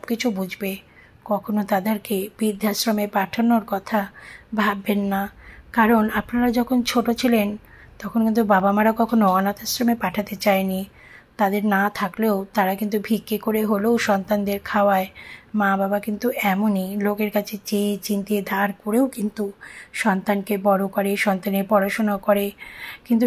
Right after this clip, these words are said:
সেও তো একটা আশায় থাকে। আপনি যখন তা আপনার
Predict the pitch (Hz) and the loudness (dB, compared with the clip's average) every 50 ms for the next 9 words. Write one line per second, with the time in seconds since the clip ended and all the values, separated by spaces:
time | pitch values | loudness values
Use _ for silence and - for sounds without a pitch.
0 | 233 - - 240 226 240 247 247 285 269 254 240 240 - - 254 220 196 180 - | 2 4 4 6 6 6 4 6 6 4 4 4 2 2 4 6 6 6 4 2
1 | - - 233 220 220 - 220 196 - - 196 196 202 214 - _ - - - - | 2 2 2 2 2 0 -2 -2 -2 -4 -8 -10 -10 -10 -14 _ -20 -20 -20 -20
2 | - - - - - - 220 196 - - 269 277 247 269 247 247 254 240 240 233 | -20 -20 -18 -8 -2 0 0 0 2 4 4 6 6 6 6 6 6 4 4 2
3 | - - _ _ _ - 220 220 220 208 214 208 - - 262 277 | -2 -10 _ _ _ 2 2 4 4 4 2 0 0 2 2 2